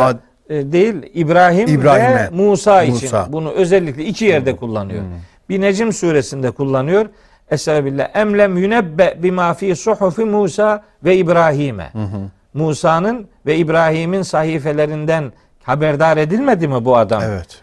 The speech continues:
Speaker 1: evet.
Speaker 2: Onu şeyde geç,
Speaker 1: Evet.
Speaker 2: e, yerini söyleyeyim.
Speaker 1: Diğerleri
Speaker 2: Necm suresi.
Speaker 1: tefsirlerde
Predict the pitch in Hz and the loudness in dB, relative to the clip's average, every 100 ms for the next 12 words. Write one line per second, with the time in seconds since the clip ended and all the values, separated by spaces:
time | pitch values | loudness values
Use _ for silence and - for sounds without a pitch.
0 | 87 87 147 160 156 - 165 165 143 135 | -18 -8 -4 -2 -2 -2 -2 -2 0 -2
1 | - - - 131 127 131 147 143 135 - | -4 -8 -4 -4 -2 0 0 0 -6 -2
2 | 131 131 185 233 - _ - 139 147 151 | -2 0 -2 -6 -12 _ 0 4 4 4
3 | 180 185 160 151 135 - 147 143 139 139 | 4 2 2 0 0 0 2 4 4 4
4 | 131 | 0